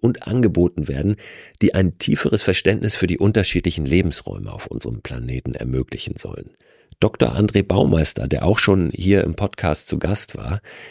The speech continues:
Geograf und Landschaftsökologe, hat selbst lange an der Uni gearbeitet und für Studierende zahlreiche Exkursionen in die Alpen, nach Skandinavien, in die Arktis oder ins südliche Afrika geleitet.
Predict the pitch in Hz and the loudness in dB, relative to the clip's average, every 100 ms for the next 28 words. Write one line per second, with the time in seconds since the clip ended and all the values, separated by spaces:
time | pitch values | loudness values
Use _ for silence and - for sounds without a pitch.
0 | - 85 85 - 80 110 95 76 82 113 | 0 2 4 4 4 4 2 2 2 2
1 | - - - - - 64 67 76 110 - | -2 -4 -4 -4 -2 0 2 2 0 -2
2 | - - - 82 92 - - 80 101 92 | -20 -8 -6 0 2 2 2 2 2 4
3 | 90 82 - - - - 80 92 101 - | 2 2 2 0 0 -2 -2 0 0 0
4 | 101 101 98 - 92 107 156 135 90 69 | -2 0 -2 -2 -2 2 2 4 2 2
5 | - - 71 73 73 76 76 - - - | -4 -6 -4 -2 -2 -2 -4 -4 -6 -2
6 | 82 71 76 95 95 80 - 95 107 - | 0 2 4 4 4 2 0 2 2 2
7 | 95 82 - 82 80 78 101 95 95 62 | 0 -2 -2 0 0 2 2 4 4 2
8 | 80 - - 78 - - - - - - | 0 0 -2 -4 -2 0 0 -2 -14 -20
9 | - - 87 78 85 85 87 85 - - | -14 0 2 2 2 0 2 0 0 -2
10 | - 82 - 78 - - - - - - | -2 -2 2 0 0 -6 -8 -12 -14 -16
11 | - - | -18 -20